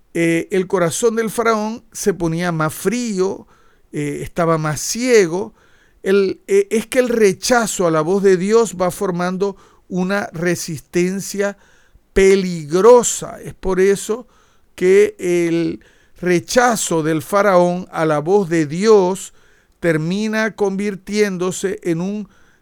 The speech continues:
rechazo definitivo. No quiere decir que Dios manipulaba el corazón del faraón, sino que simplemente el faraón tomó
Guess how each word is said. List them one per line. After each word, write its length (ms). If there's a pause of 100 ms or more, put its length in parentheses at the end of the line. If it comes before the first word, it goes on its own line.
rechazo 960
definitivo. 1600 (480)
No 220
quiere 280
decir 640
que 260
Dios 520
manipulaba 1200 (440)
el 260
corazón 880
del 420
faraón, 640
sino 340
que 120
simplemente 920 (460)
el 220
faraón 680 (100)
tomó 640